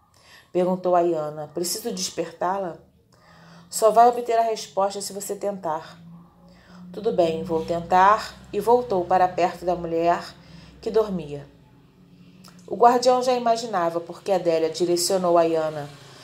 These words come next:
quanto ao que fazer. Mesmo assim, resolveu perguntar para ver se a, a Adélia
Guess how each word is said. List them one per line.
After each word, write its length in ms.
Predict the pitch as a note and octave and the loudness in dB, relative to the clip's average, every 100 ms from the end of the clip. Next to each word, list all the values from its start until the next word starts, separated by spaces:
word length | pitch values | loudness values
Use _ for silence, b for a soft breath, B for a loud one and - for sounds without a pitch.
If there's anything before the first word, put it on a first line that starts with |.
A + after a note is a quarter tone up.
| B B _ | B B _
quanto 640 | - G#3 F3+ F#3 F#3 F#3 F#3 _ _ | 2 6 6 4 -6 -10 -10 _ _
ao 160 | E3+ F3 | -4 -4
que 120 | G3 | -8
fazer. 600 | F#3+ G3 F3+ D3+ C#3+ - | -4 -4 -4 -10 -12 -12
Mesmo 360 | D#3+ D#3+ E3 F3+ | -10 -8 -4 -2
assim, 340 | E3+ - G3+ | -2 -2 -8
resolveu 520 | G3+ F#3 F3 E3+ F3+ F3+ | -4 -4 0 0 0 -4
perguntar 720 | G3 F#3+ A3+ A3+ D#3+ - - | -6 -8 -10 -6 -8 -8 -2
para 180 | F3 E3+ | -2 0
ver 300 | E3+ F3 - | -4 -6 -6
se 160 | - | -2
a, 240 | G3+ G3 F#3 - _ _ _ | 0 -2 -6 -18 _ _ _
a 220 | G3+ F#3+ | 0 2
Adélia 600 | F3 E3 D#3 E3 F3+ F#3 | 2 0 -2 0 -2 -4